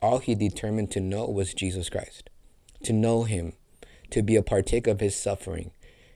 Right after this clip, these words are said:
Then and only then, when we are partaker of his suffering, then we can become a partaker of his glory, is knowing Jesus. This, this is, uh, you know, Christianity. What is the, what are the first couple of letters in there?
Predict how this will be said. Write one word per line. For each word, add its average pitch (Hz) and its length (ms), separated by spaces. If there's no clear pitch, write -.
Then 117 480
and 107 120
only 107 200
then, 101 400
when 101 200
we 101 120
are 95 80
partaker 95 540
of 90 160
his 95 140
suffering, 92 420
then 113 380
we 107 100
can 107 140
become 101 260
a 95 60
partaker 95 460
of 87 120
his 92 180
glory, 90 480
is 104 240
knowing 110 480
Jesus. 101 460
This, 120 180
this - 340
is, 143 200
uh, 98 400
you 117 80
know, 104 140
Christianity. 101 880
What 113 200
is 117 100
the, 110 80
what 110 200
are 117 80
the 107 100
first - 280
couple 101 200
of 95 80
letters 98 280
in 85 100
there? 82 140